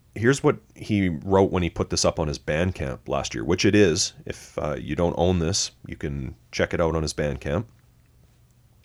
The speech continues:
He wrote, "In nineteen eighty-seven, I collected a group of home recordings that I considered least likely to ever be released by any record label anywhere and sent them to Greg Ginn at S S T Records. They were weirdo instrumentals that seemed doomed to disappear into the ether.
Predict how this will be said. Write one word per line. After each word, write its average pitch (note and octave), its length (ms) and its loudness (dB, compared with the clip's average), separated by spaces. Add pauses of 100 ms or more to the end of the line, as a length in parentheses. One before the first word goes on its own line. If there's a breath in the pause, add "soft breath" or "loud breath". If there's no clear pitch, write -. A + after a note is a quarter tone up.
(120)
He G2+ 120 4
wrote, F2+ 280 4 (480 loud breath)
"In F2 160 2
nineteen B2 360 4
eighty-seven, G#2 640 4
I D#2 120 -2
collected E2 420 0
a D#2 60 -2
group F2 260 0
of D2 80 -6
home F#2+ 280 2
recordings E2 520 2
that D2+ 100 -2
I D2 80 -2
considered D#2+ 580 -2
least E2+ 280 0
likely F#2 380 2
to - 220 -6
ever F2 220 4
be F#2 220 -2 (160)
released E2+ 440 0
by D2+ 220 2
any F#2 220 2
record F2+ 400 0
label E2 400 2
anywhere B1 480 -4 (360 loud breath)
and C#2+ 140 -6
sent F#2 240 2
them G2 140 0
to F#2 80 -6
Greg E2+ 280 0
Ginn D#2 200 -2
at D2+ 80 -4
S D2+ 200 0
S D#2+ 140 -4
T D#2+ 160 -4
Records. C#2 480 -4 (500 soft breath)
They D#2+ 120 0
were D#2 180 0
weirdo G2+ 640 2
instrumentals F2+ 720 0
that D2+ 120 -4
seemed D#2 380 -2
doomed F#2+ 380 2
to F2 80 -8
disappear E2 560 0
into D#2+ 260 -4
the E2 160 -4
ether. D2 360 -8